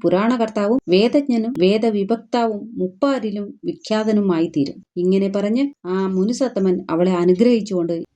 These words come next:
യാത്രയായി. കാമനെ പോലെ അഴകുള്ള ഒരു പുത്രനെ അവൾ ആ യമുനാ ദ്വീപിൽ വെച്ച് പ്രസവിച്ചു. പിറന്നപ്പോൾ തന്നെ അവൻ അതിതേജസ്വിയായിരുന്നു.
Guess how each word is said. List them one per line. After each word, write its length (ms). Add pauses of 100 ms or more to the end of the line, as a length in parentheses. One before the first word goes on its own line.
(100)
യാത്രയായി. 460 (360)
കാമനെ 460
പോലെ 240
അഴകുള്ള 640
ഒരു 120
പുത്രനെ 680
അവൾ 220
ആ 160
യമുനാ 420
ദ്വീപിൽ 300
വെച്ച് 240
പ്രസവിച്ചു. 600 (120)
പിറന്നപ്പോൾ 640
തന്നെ 340 (220)
അവൻ 380
അതിതേജസ്വിയായിരുന്നു. 1200